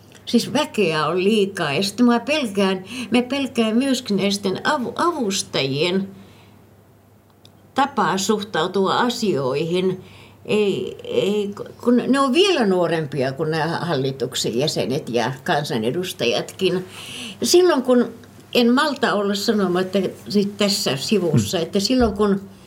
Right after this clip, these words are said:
Speaker 1: mä tulin itse eduskuntaan, niin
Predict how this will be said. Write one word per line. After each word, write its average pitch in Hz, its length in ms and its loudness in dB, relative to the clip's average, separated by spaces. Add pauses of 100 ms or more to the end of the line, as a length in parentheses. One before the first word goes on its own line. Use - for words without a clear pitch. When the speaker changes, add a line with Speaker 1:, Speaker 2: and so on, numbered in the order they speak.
(180)
Speaker 1:
mä 220 100 2
tulin 214 580 2 (960)
itse 233 300 2
eduskuntaan, 139 1120 -2 (540)
niin 190 400 2